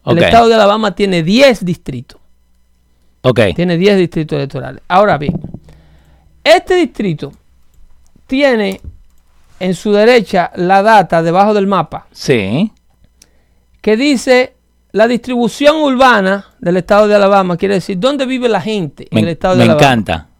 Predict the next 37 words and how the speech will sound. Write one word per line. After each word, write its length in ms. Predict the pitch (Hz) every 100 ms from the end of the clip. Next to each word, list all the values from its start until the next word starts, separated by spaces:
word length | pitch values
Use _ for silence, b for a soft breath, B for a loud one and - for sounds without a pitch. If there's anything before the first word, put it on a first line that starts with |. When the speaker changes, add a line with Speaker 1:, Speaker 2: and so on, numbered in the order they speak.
| _
Speaker 1:
Me 80 | 120
encanta 300 | 117 175 175
porque 160 | 143 147
eso 140 | 160
fue 120 | 165
lo 100 | 165
primero 360 | 147 151 175 180
que 100 | 160
vi 100 | 165
cuando 260 | 160 156 147
le 100 | 131
di 140 | 135
clic 180 | 131 147
cuando 160 | 131 120
me 80 | 117
lo 60 | 113
Speaker 2:
Ok. 60 |
Speaker 1:
mandaste. 460 | - 113 98 90 - _ _
Dale. 160 | 113 233
Speaker 2:
Ese 160 | - 349
distrito 480 | 311 302 285 247
tiene 220 | 220 277 285
un 120 | 262
área 440 | 233 220 220 226 -
de 200 | 208 160
Speaker 1:
Sí. 60 | 214
Speaker 2:
diez 160 | 220 202
mil 200 | 247 247
seiscientos 500 | 247 196 214 208 185
ocho 260 | 185 175
pies 200 | 170 165
cuadrados. 440 | 156 143 127 98 - _ _
Speaker 1:
Sí. 220 | - 87 - _ _ _ _ -
Speaker 2:
De, 160 | 196
perdón, 340 | 185 208 208 180
millas 300 | 226 196 -
cuadradas. 480 | 131 127 123 -